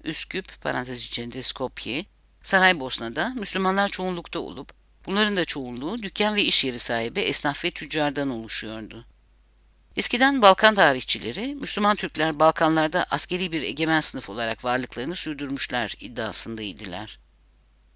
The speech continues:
Bu iddiayı Osmanlı arşiv belgelerini incelemiş hiçbir tarihçi artık onaylayamıyor.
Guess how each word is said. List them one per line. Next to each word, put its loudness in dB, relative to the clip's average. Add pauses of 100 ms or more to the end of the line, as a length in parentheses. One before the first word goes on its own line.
(120)
Bu -2
iddiayı 0
Osmanlı 2
arşiv 4
belgelerini -2
incelemiş -4
hiçbir -2
tarihçi -2
artık 0
onaylayamıyor. -2